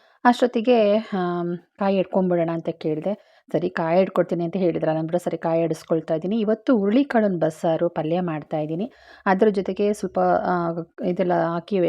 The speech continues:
ತರಕಾರಿ ಎಲ್ಲನೂ ಹಾಕ್ಬಿಟ್ಟು, ಆ, ತರಕಾರಿ ಬಾತ್ ಮಾಡೋಣ ಅಂತ ಎಲ್ಲ ರೆಡಿ ಮಾಡ್ಕೊಳ್ತಾ ಇದ್ದೀನಿ.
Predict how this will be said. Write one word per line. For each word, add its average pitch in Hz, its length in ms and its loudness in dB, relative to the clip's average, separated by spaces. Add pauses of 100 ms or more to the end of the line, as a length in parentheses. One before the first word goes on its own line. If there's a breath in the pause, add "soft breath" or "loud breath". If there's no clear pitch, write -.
(120)
ತರಕಾರಿ 180 400 0
ಎಲ್ಲನೂ 165 260 -4
ಹಾಕ್ಬಿಟ್ಟು, 170 540 -4 (340 loud breath)
ಆ, 180 160 0
ತರಕಾರಿ 202 440 2
ಬಾತ್ 160 280 -6
ಮಾಡೋಣ 160 320 -2
ಅಂತ 160 160 -6
ಎಲ್ಲ 175 200 -2
ರೆಡಿ 156 240 -4
ಮಾಡ್ಕೊಳ್ತಾ 147 520 -6
ಇದ್ದೀನಿ. 151 280 -8